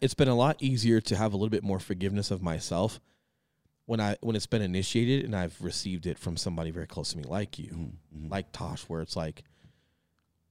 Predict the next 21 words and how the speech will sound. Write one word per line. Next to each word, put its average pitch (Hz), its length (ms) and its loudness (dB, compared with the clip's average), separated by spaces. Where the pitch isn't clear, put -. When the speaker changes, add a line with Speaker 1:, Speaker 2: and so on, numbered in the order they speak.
Speaker 1:
maybe 107 240 4
I 104 40 6
don't 98 80 2
even 90 180 0
know 98 120 2
what 98 100 0
that - 180 -6
means, 92 720 -4
you 95 120 -4
know, 87 100 0
but 80 120 -2
then, 80 80 0
Speaker 2:
Mm. 98 40 0
Speaker 1:
like, 87 100 -2
when 101 100 -2
you 101 80 -4
receive 101 440 0
it 135 80 0
from 90 200 -4
someone, 82 400 -2
it, 82 120 -6